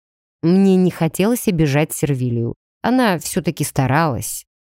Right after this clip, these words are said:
Девушка окинула меня скептическим взглядом и поджала пухлые губы, словно что-то в моих словах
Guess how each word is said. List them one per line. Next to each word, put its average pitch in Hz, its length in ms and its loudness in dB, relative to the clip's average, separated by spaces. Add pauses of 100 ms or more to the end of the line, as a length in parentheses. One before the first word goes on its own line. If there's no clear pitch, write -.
(520)
Девушка 214 460 2
окинула 180 400 2
меня 151 240 2
скептическим - 720 -4
взглядом 262 560 0
и 254 160 -4
поджала 233 500 0
пухлые 226 460 0
губы, 185 400 0
словно 196 500 -4
что-то 233 460 -4
в 208 80 -4
моих 147 320 0
словах 131 500 -2